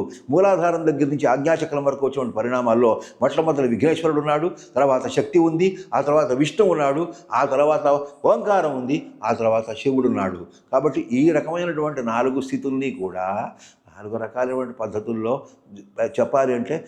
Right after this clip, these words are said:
అందరూ మంత్రాలు చెప్పుకోలేరు, అందరూ హోమాలు చేయలేరు, అందరూ క్రతువులు చేయలేరు, అందరూ తపస్సులు చేయలేరు. అందరికీ మార్గం ఏది అని చెప్పేసి అంటే నామస్మరణ. ఇటువంటి నామస్మరణను కూడా అనేక మంది అనేక రకాలుగా సంస్కరించుకుంటూ వచ్చారు. వేరు వేరు యుగాల్లో నామస్మరణ చేయడం అనేటువంటిది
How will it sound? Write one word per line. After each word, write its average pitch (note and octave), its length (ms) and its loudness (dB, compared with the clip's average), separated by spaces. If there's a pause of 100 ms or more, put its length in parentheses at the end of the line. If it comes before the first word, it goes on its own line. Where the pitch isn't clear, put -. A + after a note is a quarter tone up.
(180)
అందరూ D3+ 240 2
మంత్రాలు C#3+ 380 -2
చెప్పుకోలేరు, D3 480 -2 (380)
అందరూ D#3 300 4
హోమాలు D3+ 360 2
చేయలేరు, C3 400 2 (280)
అందరూ E3 340 4
క్రతువులు E3 360 2
చేయలేరు, A#2 420 2 (260)
అందరూ D#3+ 260 2
తపస్సులు D3+ 460 0
చేయలేరు. G#2+ 360 0 (240)
అందరికీ G#3 420 2
మార్గం F#3 320 2
ఏది F#3 160 2
అని E3+ 120 -2
చెప్పేసి D#3+ 260 0
అంటే F#3+ 140 0 (320)
నామస్మరణ. F2+ 540 -8 (360)
ఇటువంటి G#3+ 300 2 (120)
నామస్మరణను C#3 640 -2
కూడా F2+ 220 2 (400)
అనేక G3 220 2
మంది G#3 240 2
అనేక D3+ 340 2
రకాలుగా D3 340 0
సంస్కరించుకుంటూ C#3+ 760 -2
వచ్చారు. - 320 -6 (280)
వేరు G#3 200 6
వేరు G3 200 2
యుగాల్లో G3 360 4
నామస్మరణ E3+ 500 -2
చేయడం E3 220 2
అనేటువంటిది D3 440 0